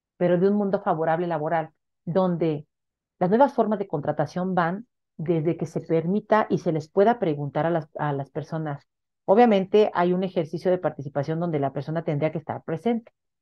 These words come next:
¿no? Una cirugía no la va a llevar desde su casa, una cirugía,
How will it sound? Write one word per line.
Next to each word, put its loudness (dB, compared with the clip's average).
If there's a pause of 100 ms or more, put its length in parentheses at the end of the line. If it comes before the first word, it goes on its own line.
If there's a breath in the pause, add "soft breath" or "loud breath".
(100)
¿no? -4 (400 soft breath)
Una 4
cirugía 2
no -2
la 2
va 4
a 2
llevar 0
desde -4
su -10
casa, -2 (280)
una -2
cirugía, 2